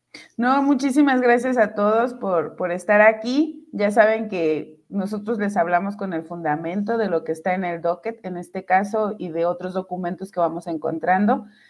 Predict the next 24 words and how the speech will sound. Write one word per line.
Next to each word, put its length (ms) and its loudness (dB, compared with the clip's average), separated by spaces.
Sí 200 4
damos 240 6
nuestra 280 2
opinión 340 0
porque 240 -6
sí 140 -10
la 120 8
damos, 360 4
pero 640 6
es 240 2
ba-, 240 6
es 180 4
con 220 6
base 300 6
en 140 2
todos 200 2
estos 240 -4
documentos 600 -2
que 100 -4
existen 800 -8
y 120 -8
que 120 0
son 240 0
públicos. 760 -4